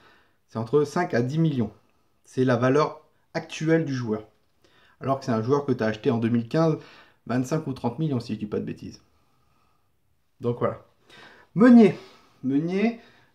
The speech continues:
euh, le, lui veut prolonger au Paris Saint-Germain et il attend toujours un signe du P S G. Je pense que Leonardo devrait le prolonger, mais il y a des clubs en Angleterre qui s'intéressent à lui et surtout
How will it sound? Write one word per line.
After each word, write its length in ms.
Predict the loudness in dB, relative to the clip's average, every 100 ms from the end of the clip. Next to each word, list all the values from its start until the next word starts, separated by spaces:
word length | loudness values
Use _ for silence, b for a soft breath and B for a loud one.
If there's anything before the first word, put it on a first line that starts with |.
| -4
euh, 480 | 0 2 4 6 4
le, 280 | 6 6
lui 280 | 6 8 6
veut 240 | 6 4 2
prolonger 380 | 0 0 2
au 60 | 2
Paris 240 | 2 2
Saint-Germain 600 | 0 -2 0 0 2 2 0 B B B B
et 100 | -2
il 100 | 0
attend 220 | 2 0
toujours 320 | -2 -2 0
un 80 | 0
signe 240 | 2 4 4
du 120 | 2
P 160 | 0 0
S 40 |
G. 260 | 0 -2 -2 B B B B
Je 80 | -20 -6
pense 240 | -6 -6
que 160 | -2 0
Leonardo 800 | 2 2 2 0 0 0 -2 B B _
devrait 360 | -2 0 2 2
le 100 | 0
prolonger, 560 | -2 0 0 0 0 0
mais 240 | 2 2
il 60 | 2
y 40 |
a 20 |
des 140 | 0 0
clubs 220 | 2 2
en 140 | 2
Angleterre 520 | 0 0 0 0 -2 0
qui 60 |
s'intéressent 500 | -4 0 0 0 -4
à 20 |
lui 140 | -4 -4
et 100 | -6
surtout 340 | -8 -8 -8